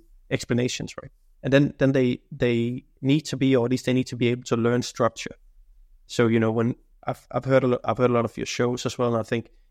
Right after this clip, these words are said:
you know, a, a good advice is that you specialize within a field that you're interested in if you want to get into intelligence. But when you're in, right, you need to also have, you know, if you want to succeed as an analyst,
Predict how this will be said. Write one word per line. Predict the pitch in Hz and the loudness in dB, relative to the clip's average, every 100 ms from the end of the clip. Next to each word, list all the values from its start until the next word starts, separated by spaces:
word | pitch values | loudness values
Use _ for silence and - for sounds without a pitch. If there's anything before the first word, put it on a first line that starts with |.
| _ | _
you | 117 | -2
know, | 113 | -2
a, | 113 - - | -2 -6 -10
a | 131 | -6
good | - 131 | 2 2
advice | 120 113 117 - | 4 2 2 -2
is | 117 | -6
that | - 110 | -4 -6
you | 120 | -6
specialize | - - 120 - 123 117 117 - | -8 0 0 2 0 0 -4 -4
within | 117 120 117 | -2 0 0
a | |
field | - 120 120 - _ _ - | -2 -4 -4 -6 _ _ -8
that | 117 - | -6 0
you're | 113 110 | 0 2
interested | 110 127 - 127 | -2 -4 -2 0
in | 131 135 - | 2 0 -2
if | 127 117 | -6 0
you | |
want | 113 113 | 2 2
to | |
get | 117 117 | 0 0
into | 117 - | 0 2
intelligence. | 113 - 117 131 135 135 - _ _ _ _ _ _ _ - | 0 2 0 2 -4 -8 -12 _ _ _ _ _ _ _ -2
But | 120 | 0
when | 120 139 160 | 4 4 6
you're | 147 117 | 4 4
in, | 117 120 120 | 2 2 -2
right, | 110 110 110 - _ | -2 -2 -4 -18 _
you | 151 123 | -2 2
need | 127 135 | 2 0
to | - | 2
also | 123 127 - 117 - - - | 4 4 2 -2 -6 -20 -16
have, | 127 123 117 _ - | -4 -2 -2 _ -6
you | 123 | 0
know, | 117 | 0
if | - | 2
you | |
want | 120 123 | 2 2
to | 113 110 | 2 -2
succeed | - - - 151 | -4 -4 0 2
as | 143 | 2
an | 120 | 4
analyst, | 110 110 113 - | 2 2 -4 -16